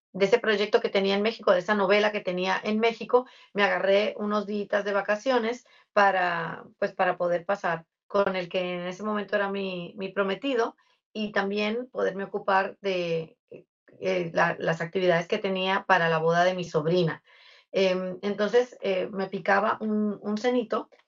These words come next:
y me empecé a rascar, pero con la yema de los dedos, porque nunca me he rascado con la uña pensando que me puedo lastimar la piel,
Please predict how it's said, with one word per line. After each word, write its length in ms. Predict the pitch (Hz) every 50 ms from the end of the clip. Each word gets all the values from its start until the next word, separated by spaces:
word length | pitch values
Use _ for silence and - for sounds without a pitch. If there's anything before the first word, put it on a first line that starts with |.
| - _ _ _ -
y 200 | 214 220 208 208
me 400 | 208 202 202 196 196 190 190 -
empecé 300 | 202 202 - 208 - 220
a 80 | 208 202
rascar, 360 | 220 233 - - 247 247 247
pero 220 | - 254 247 233 233
con 160 | 220 214 202
la 100 | 185 185
yema 260 | 180 196 196 196 202
de 80 | 202 214
los 180 | 196 196 180 165
dedos, 420 | 185 180 170 160 160 165 - _ _ _ _ _ _ _
porque 640 | - 208 196 - - 196 101 98 98 98 95 _ _ _ _ - - - - - _ _
nunca 380 | - 196 202 208 208 208 226 233
me 140 | 226 226 220
he 40 | 214
rascado 480 | 208 226 220 - - 214 208 208 208 208
con 140 | 226 220
la 120 | 214 214 220
uña 320 | 226 226 214 208 202 190
pensando 460 | - 190 180 175 - 180 175 180 185
que 80 | - 208
me 140 | 190 180 170
puedo 320 | 165 - 175 175 170 175 185
lastimar 500 | 180 175 - - - 190 180 170 170 -
la 140 | 160 190 190
piel, 400 | - 226 214 208 202 220 285